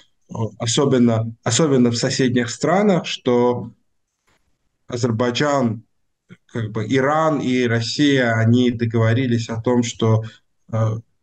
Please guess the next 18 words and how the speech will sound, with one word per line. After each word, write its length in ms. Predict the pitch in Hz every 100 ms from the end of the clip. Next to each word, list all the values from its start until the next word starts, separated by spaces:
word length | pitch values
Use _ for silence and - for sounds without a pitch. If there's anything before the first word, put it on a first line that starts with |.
| _
маршрут 480 | 131 120 117 - 135
север-юг 480 | 135 120 117 117 117
будет 320 | 110 117 113
проходить 400 | 117 113 117 110
через 340 | - 120 107 110
территорию 520 | 110 113 113 107 104
Азербайджана, 680 | 104 110 104 117 113 220 233
и 100 | 123
тем 220 | 117 117
самым 540 | 113 139 143 139 139 139 _ _ _ _ _ - _ _ _ _ _
Зангезурский, 960 | 127 123 120 120 139 139 - 123 117
вопрос 400 | 123 131 127 147
Зангезурского 720 | 135 131 123 131 131 - 110 110
коридора 560 | 117 113 113 156 160
будет, 480 | 113 117 117 113 110 - - _ -
э, 40 | 110 98 - _ _ _ _ _ _ _ _
ну, 340 | 120 113 107 95
рассматриваться 920 | 107 113 120 113 107 104 110 104 98